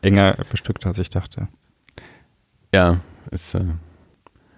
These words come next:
Speaker 2: ich wollte dir das Heft früher wiedergeben und
Speaker 1: Ja,
Speaker 2: dann,
Speaker 1: das ist okay.
Speaker 2: dann
Speaker 1: Aber ich,
Speaker 2: bin ich
Speaker 1: äh,
Speaker 2: krank
Speaker 1: ich, ich hab
Speaker 2: geworden.
Speaker 1: immer, immer die erste gelesen.
Speaker 2: <laughs>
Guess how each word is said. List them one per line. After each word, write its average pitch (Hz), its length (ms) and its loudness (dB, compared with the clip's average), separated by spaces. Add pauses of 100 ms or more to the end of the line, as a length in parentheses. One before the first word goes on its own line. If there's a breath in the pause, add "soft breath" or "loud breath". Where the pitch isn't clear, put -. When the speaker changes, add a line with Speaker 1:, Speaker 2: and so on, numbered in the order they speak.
(380 soft breath)
Speaker 2:
ich - 120 -20
wollte 92 240 0
dir 92 120 -2
das 87 160 -4
Heft - 120 -8
früher 95 380 -4
wiedergeben 82 600 -4
und - 140 -10
Speaker 1:
Ja, 143 100 4
Speaker 2:
dann, 82 100 -2
Speaker 1:
das - 100 -14
ist - 60 -12
okay. - 140 -2
Speaker 2:
dann 85 220 -2
Speaker 1:
Aber 113 140 6
ich, 110 140 0
Speaker 2:
bin 107 100 0
ich 104 120 4
Speaker 1:
äh, 98 60 2
Speaker 2:
krank 87 200 -4
Speaker 1:
ich, - 60 -4
ich 113 100 0
hab 160 80 2
Speaker 2:
geworden. 147 240 4
Speaker 1:
immer, - 100 -6
immer 127 140 4
die 87 120 -2
erste - 280 -4
gelesen. 82 380 -12
Speaker 2:
<laughs> - 60 -20